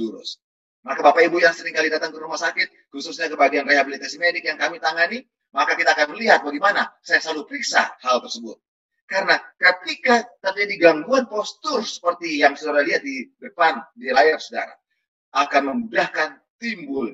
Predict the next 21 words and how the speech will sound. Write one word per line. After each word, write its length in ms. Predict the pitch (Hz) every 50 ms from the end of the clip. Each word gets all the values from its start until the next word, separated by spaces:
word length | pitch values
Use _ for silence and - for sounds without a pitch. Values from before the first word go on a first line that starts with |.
| - -
nyeri 240 | 143 156 143 -
punggung. 320 | - - 247 240 226 208 196
Bukan 320 | 220 233 254 - 247 226 233 -
hanya 160 | - 208 208
di 80 | - 202
punggung 240 | 196 202 - -
bawah, 320 | - - - - - - - _ _ _ _ -
bahkan 320 | 143 160 - 170 - 113
sampai 480 | - - 170 175 180 - 175 175 165 151
di 80 | 151
punggung 260 | - 165 160 - - - 143
atas, 480 | 143 147 160 151 147 147 - - -
sampai 400 | - 147 160 165 156 - - 143
di 80 | 143 139
leher, 320 | 131 131 127 127 123 113 - _ _ _ -
bahkan 320 | 127 127 - - - -
sampai 480 | - 170 - - - - - - - _ _ _ -
di 80 | - -
kaki. 400 | - - - - - _ - - _ _ _ _ _ _ _ _ _ _ _ _ _ _ _ _ _ _ _ _ _ _ _ _ _ _ _ _ _ -
Cara 320 | 226 233 247 240 233 226 -
jalan, 400 | 208 208 208 208 - - -